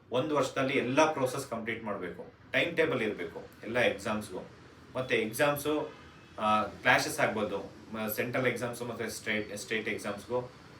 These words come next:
ನೆಕ್ಸ್ಟ್ ಒನ್ ಇಯರ್ ಅಲ್ಲಿ ಆಗ ಎಕ್ಸಾಮ್ಸು ಈಗ ಅಂದ್ರೆ ಒಂದು ಪ್ರಿಲಿಮ್ಸ್ ಇರ್ಬೋದು, ಡೇಟ್,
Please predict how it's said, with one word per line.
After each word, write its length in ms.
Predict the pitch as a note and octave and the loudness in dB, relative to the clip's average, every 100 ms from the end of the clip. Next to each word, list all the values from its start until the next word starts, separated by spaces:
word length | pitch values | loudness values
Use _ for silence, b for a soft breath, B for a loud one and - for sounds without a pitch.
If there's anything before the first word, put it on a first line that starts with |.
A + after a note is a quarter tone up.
| - | -4
ನೆಕ್ಸ್ಟ್ 260 | B2+ - | -2 2
ಒನ್ 300 | D#3 A#2 C3+ | 2 4 2
ಇಯರ್ 160 | C#3+ C#3+ | 4 4
ಅಲ್ಲಿ 140 | C#3 | 4
ಆಗ 160 | B2 B2 | 4 4
ಎಕ್ಸಾಮ್ಸು 680 | A#2+ A2 G#2+ B2 C3 C3 C3+ | 4 2 0 0 0 -2 -4
ಈಗ 320 | A#2+ C3 B2 | -2 0 0
ಅಂದ್ರೆ 300 | B2+ B2+ - - - - - | 2 2 2 -2 -12 -12 -10
ಒಂದು 260 | G#2+ G#2+ G2 | -6 0 0
ಪ್ರಿಲಿಮ್ಸ್ 560 | F#2+ - C3 C#3 D3 | 0 -2 -2 -2 -2
ಇರ್ಬೋದು, 500 | C3+ B2+ A#2+ A#2+ C3+ | -4 0 0 0 0
ಡೇಟ್, 280 | A2+ C#3 C#3+ | 4 2 4